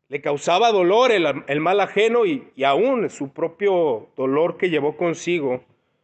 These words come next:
en la muerte de cruz. Pero también era todopoderoso, paraba la tempestad, resucitaba muertos,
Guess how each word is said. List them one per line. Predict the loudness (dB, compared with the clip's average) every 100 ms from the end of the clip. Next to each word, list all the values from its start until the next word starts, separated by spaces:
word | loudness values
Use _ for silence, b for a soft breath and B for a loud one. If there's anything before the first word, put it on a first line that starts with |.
| _ _
en | -12
la | -6
muerte | -2 -2 -2
de | -4
cruz. | -2 -4 -4 -10 _ _ _ _
Pero | -6 -4
también | -2 0 0
era | 0 0
todopoderoso, | 2 2 2 0 0 2 2 0 -8 -14 _ _ _ _ _ -8
paraba | -2 0 2
la | 0
tempestad, | -2 -4 -6 -2 0 0 -4 -18 _
resucitaba | -14 -12 -14 -2 0 0
muertos, | 0 0 -2 -12 -16 -20 _